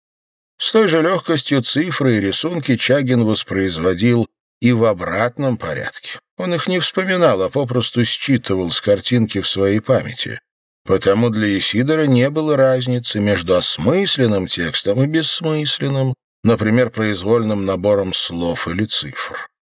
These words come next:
Собственно, и текст становился для него осмысленным лишь тогда, когда он целенаправленно в него вникал. В запоминании содержание не играло никакой роли. Качество запоминания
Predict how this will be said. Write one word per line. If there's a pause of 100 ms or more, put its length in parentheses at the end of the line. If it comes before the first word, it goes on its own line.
(180)
Собственно,
и
текст
становился
для
него
осмысленным
лишь
тогда,
когда
он
целенаправленно
в
него
вникал. (440)
В
запоминании
содержание
не
играло
никакой
роли. (500)
Качество
запоминания